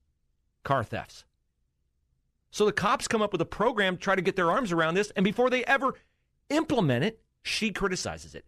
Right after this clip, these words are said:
and she signs, and she gets the other judges to sign their name to it. And so I'm asking you, Paul, as somebody who, you're an officer of the court, I'm sure you're a law-abiding citizen and a productive member of the community.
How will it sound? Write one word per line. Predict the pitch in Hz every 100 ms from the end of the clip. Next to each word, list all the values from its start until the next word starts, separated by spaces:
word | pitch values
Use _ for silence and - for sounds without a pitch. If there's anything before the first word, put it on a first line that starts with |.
| -
and | 139
she | - -
signs, | - 147 151 - _ _
and | 120
she | 117
gets | 135 -
the | 151
other | 147 160
judges | 127 143 151 170
to | 165
sign | - 175
their | 180
name | 180 277
to | 277 98
it. | - _ _ -
And | 175
so | 190
I'm | 151 151
asking | 165 240 - 98
you, | 85
Paul, | - 76 120
as | 127
somebody | 135 135 120
who, | 113 104 - -
you're | 151
an | 202
officer | 85 - -
of | 69
the |
court, | - 117 202 _ _ _ _ _ _ -
I'm | 120
sure | 110 101
you're | 92 82
a |
law-abiding | 82 78 80 87 95
citizen | - 107 123 202 - _ _
and | -
a | 131
productive | 143 143 - 156
member | 170 175
of | 175
the |
community. | 170 156 190 247 -